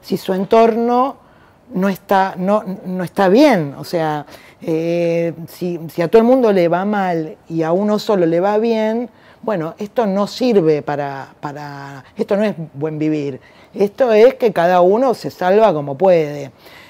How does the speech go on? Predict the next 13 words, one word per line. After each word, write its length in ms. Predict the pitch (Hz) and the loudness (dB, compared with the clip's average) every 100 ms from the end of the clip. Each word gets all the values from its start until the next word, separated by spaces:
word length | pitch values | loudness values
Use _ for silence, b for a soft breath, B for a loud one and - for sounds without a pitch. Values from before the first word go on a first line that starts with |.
| B | B
Eh, 520 | 240 165 165 165 165 160 | -10 -4 -2 -2 -4 -4
en 140 | 170 | -6
cambio, 380 | 170 208 214 208 | -2 0 2 4
bueno, 220 | 196 180 | 2 0
en 60 | 151 | -4
lo 120 | 151 | -6
que 100 | 151 | -6
plantean, 720 | 143 156 151 196 202 196 196 190 | -6 -8 -2 -2 0 -2 -6 -6
este, 600 | 165 160 - 165 156 156 | -8 -8 -6 -6 -4 -4
las 140 | 151 | -8
constituciones, 920 | 147 170 165 170 165 233 220 190 156 151 | -10 -14 -12 -10 -6 -2 -2 -2 -4 -6
con, 380 | 156 156 156 139 B B B - | -8 -8 -10 -14 B B B -6
eh, 840 | 165 156 156 156 151 151 151 147 | -2 0 0 -2 -4 -6 -8 -10